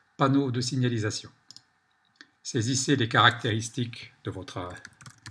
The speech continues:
affection. Saisissez éventuellement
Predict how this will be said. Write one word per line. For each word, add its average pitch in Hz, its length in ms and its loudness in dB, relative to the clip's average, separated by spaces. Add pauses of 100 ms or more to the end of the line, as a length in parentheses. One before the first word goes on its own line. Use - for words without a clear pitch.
(1900)
affection. 151 480 2 (2500)
Saisissez 131 440 2
éventuellement 131 680 4